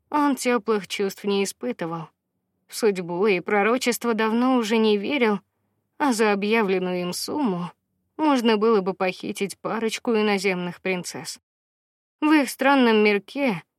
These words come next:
принципиальный наёмный убийца оказался одним из немногих людей — на кого можно положиться. Не совсем то, что ожидалось. Лиэр де Леон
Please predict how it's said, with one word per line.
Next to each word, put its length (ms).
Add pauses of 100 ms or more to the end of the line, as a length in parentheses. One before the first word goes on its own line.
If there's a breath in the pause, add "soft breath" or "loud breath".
(200)
принципиальный 880
наёмный 640
убийца 600 (520)
оказался 680
одним 320
из 100
немногих 540
людей — 500 (320)
на 120
кого 240
можно 400
положиться. 800 (840)
Не 220
совсем 560
то, 220
что 280
ожидалось. 760 (600)
Лиэр 460
де 200
Леон 440